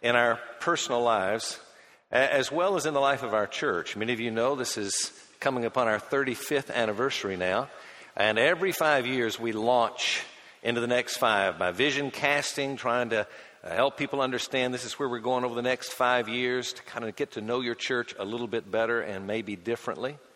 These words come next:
And so it is my responsibility and my privilege to try to lead a series that's gonna take us into several directions all at once. It's gonna be a little interesting. We're gonna do this in two mini messages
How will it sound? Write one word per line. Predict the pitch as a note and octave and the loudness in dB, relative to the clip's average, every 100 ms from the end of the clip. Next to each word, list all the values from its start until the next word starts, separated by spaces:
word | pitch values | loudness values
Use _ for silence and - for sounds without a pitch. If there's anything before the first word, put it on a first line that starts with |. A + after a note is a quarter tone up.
| _ - - _ _ _ _ | _ -20 -20 _ _ _ _
And | A2+ A#2+ | 0 2
so | - C3+ B2+ | 4 4 4
it | B2+ B2 | 4 2
is | A2+ | 2
my | B2 D#3 | 2 2
responsibility | G3+ D#3 - A#2+ A2+ - G2+ G#2 G#2+ C3+ C#3 | 4 0 2 2 2 0 -2 0 2 2 2
and | A#2+ | 0
my | A2+ | 0
privilege | G#2+ B2+ G#2+ B2+ D#3 - | -2 -2 -2 -2 -4 -8
to | |
try | G#2+ C3 | -2 0
to | B2+ | 2
lead | B2+ A2 | 0 -2
a | |
series | G#2+ F3+ F3+ A2 A2 A2+ | -2 0 2 2 2 -2
that's | A2+ - | -6 -4
gonna | A2 | -4
take | G#2 D#3+ E3 - | -2 -2 0 2
us | G#2 - - - - - - | 2 0 -6 -12 -16 -16 -2
into | C#3 C3+ C3 | 0 0 -2
several | - - F#3 F#3 D#3+ | -2 0 0 2 0
directions | C3 C#3+ D#3+ - A#2 G#2 | 2 2 2 -2 -4 -4
all | B2 C3+ C3+ | 2 2 2
at | A2+ | 0
once. | B2+ G#2 - - - - | 0 0 -2 -10 -12 -16
It's | - | -8
gonna | D#3 | -2
be | D#3 | 0
a | D#3 | 2
little | D3+ | 2
interesting. | C#3+ D#3+ A2+ - E2 - - _ _ _ _ _ _ _ - - - | 0 -2 -6 -6 -10 -14 -20 _ _ _ _ _ _ _ -20 -18 -4
We're | C#3+ | 0
gonna | E3 | 4
do | D3 A3 | 6 4
this | D3+ C3 C#3+ - | 6 4 4 0
in | C#3 B2+ B2 A#2 - | 2 2 2 -2 -8
two | - G#3 G3+ F#3 D3+ | -4 0 2 0 -2
mini | A#2+ B2+ E3 G3 D3+ | -4 0 2 4 2
messages | A#2+ A#2+ A#2 A#2+ F#2 G2+ B2 - - | 2 2 0 -2 -2 0 0 -2 -6